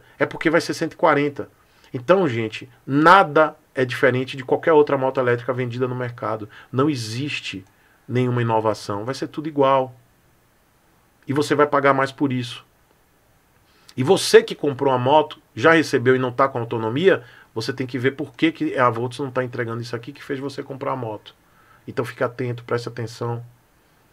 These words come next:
Tá bom? E Volts, reveja seus processos,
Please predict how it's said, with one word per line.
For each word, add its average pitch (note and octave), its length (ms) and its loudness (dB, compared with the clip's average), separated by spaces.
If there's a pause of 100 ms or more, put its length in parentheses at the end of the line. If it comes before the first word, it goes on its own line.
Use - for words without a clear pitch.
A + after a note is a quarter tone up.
(140)
Tá A#2 80 -2
bom? D#3+ 240 4 (220)
E D3 80 2
Volts, E3 560 4 (400)
reveja C3+ 420 6
seus F3 180 -4
processos, - 880 -4